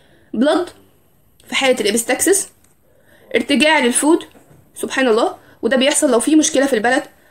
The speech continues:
أو عنده شفت ب-، سو-، شورت بلد، أو عنده بارلايز بلد. ممكن يكون في كراست في حالة الأتروفيك رينايتس. نحل كام سؤال عشان أتأكد إن إحنا فهمنا.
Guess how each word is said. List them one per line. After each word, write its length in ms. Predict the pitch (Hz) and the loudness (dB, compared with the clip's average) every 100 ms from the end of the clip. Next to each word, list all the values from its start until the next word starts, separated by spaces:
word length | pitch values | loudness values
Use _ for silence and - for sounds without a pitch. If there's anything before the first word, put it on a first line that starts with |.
| - | -4
أو 80 | 226 | 0
عنده 220 | 233 262 | 0 0
شفت 240 | 269 269 220 | 0 -2 -2
ب-، 180 | - | -4
سو-، 260 | - 277 254 | -2 -2 -2
شورت 320 | - 294 285 | 0 0 0
بلد، 260 | 240 294 339 | 0 -2 -2
أو 60 | 233 | -2
عنده 220 | 233 247 | 0 2
بارلايز 320 | 220 233 254 | 2 0 0
بلد. 200 | 233 - - _ _ _ _ _ - | -2 -8 -12 _ _ _ _ _ -2
ممكن 320 | 311 302 233 | 0 0 -2
يكون 260 | 226 277 | 0 0
في 180 | 277 277 | 2 0
كراست 300 | 269 254 381 - - | 0 -2 -2 -6 -8
في 60 | - | -4
حالة 280 | 254 262 - | 0 0 0
الأتروفيك 380 | - 262 269 | 0 0 0
رينايتس. 460 | 262 196 160 - - _ _ _ _ _ _ _ _ _ _ _ - | 0 0 -2 -8 -12 _ _ _ _ _ _ _ _ _ _ _ -16
نحل 200 | 247 254 | -4 0
كام 140 | 254 | 0
سؤال 160 | 277 - _ _ 254 | 0 -4 _ _ -4
عشان 220 | 269 269 | -2 -2
أتأكد 240 | 262 247 | -2 0
إن 80 | 254 | 0
إحنا 160 | 277 226 | 0 0
فهمنا. 300 | 285 320 | 2 2